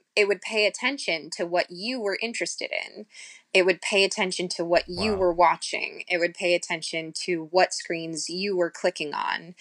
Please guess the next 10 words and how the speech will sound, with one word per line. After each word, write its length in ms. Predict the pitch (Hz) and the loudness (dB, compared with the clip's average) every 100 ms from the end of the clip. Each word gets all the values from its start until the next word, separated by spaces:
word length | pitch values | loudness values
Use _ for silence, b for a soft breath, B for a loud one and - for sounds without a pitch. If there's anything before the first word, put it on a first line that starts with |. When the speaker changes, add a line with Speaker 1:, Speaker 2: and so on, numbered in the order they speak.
| B B B B - | B B B B 2
Speaker 1:
And 540 | 190 185 185 180 170 - | 6 6 4 0 -4 0
the 100 | 185 | 2
story 840 | - - 220 214 202 175 170 170 - | 2 2 6 6 6 4 2 0 0
would 260 | 185 175 | 0 4
then, 520 | 175 165 160 160 165 - - | 4 6 2 -2 -6 -4 0
um, 360 | 165 156 151 - | 0 0 -4 -2
unfold 840 | 175 175 - 220 214 190 185 185 - | -2 -2 0 4 4 4 2 0 -4
or 140 | 165 | -4
change 920 | - - 214 202 196 185 190 190 - - | -4 -6 -6 -6 -6 -6 -6 -6 -8 -4
or, 560 | 175 170 170 165 165 | 0 2 2 2 -2